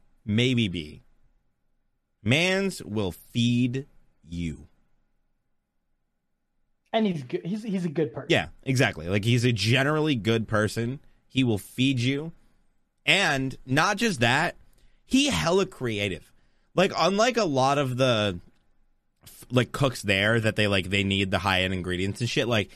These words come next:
Speaker 1: he will make a gourmet dish that will make you blow your clothes off with a foodgasm with, like, generic ingredients. Like, "Oh, you forgot to go shopping this week?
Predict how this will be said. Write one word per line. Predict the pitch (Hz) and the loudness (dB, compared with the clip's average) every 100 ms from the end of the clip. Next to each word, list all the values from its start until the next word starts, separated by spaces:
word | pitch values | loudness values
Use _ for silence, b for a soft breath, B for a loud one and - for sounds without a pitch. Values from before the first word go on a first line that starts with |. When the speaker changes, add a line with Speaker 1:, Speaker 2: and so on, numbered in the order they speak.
| b b | b b
Speaker 1:
he | - 226 247 | -8 -2 2
will | 262 233 | 2 2
make | 170 175 | 0 0
a | 147 | 0
gourmet | 120 135 143 147 | 2 2 2 0
dish | 127 117 120 - | 0 0 0 0
that | 120 | 0
will | 107 | 0
make | 104 107 113 131 | 0 0 -2 0
you | 127 | 0
blow | 101 110 | 2 2
your | 117 101 | 0 -2
clothes | - 110 117 | -2 0 2
off | 117 123 | 2 2
with | 131 | 0
a | 113 | -2
foodgasm | - 107 107 98 95 95 92 | -2 -2 0 2 0 -2 -4
with, | 95 92 | -4 -4
like, | 98 90 - - b b | 0 -2 -2 -14 b b
generic | 101 117 104 104 98 | 0 2 2 2 0
ingredients. | 101 87 90 80 73 - b - | -4 -4 -4 -6 -12 -16 b -2
Like, | 120 | 0
"Oh, | 120 | 2
you | 131 123 | 0 0
forgot | 120 135 | 0 0
to | |
go | 131 | -2
shopping | 135 151 143 147 | -2 0 0 -2
this | 160 - | -4 -2
week? | 170 170 | -2 -2